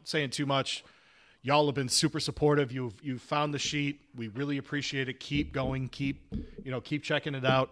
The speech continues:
either at your local store, online, green sheet racing dot com, whatever it is.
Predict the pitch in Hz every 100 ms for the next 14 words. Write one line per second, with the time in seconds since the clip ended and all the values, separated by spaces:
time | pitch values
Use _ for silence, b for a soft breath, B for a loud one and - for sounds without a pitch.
0 | - 151 160 156 156 139 143 143 - 131
1 | 127 - 127 147 139 131 127 135 131 147
2 | 131 127 131 123 117 127 113 110 123 131
3 | 127 120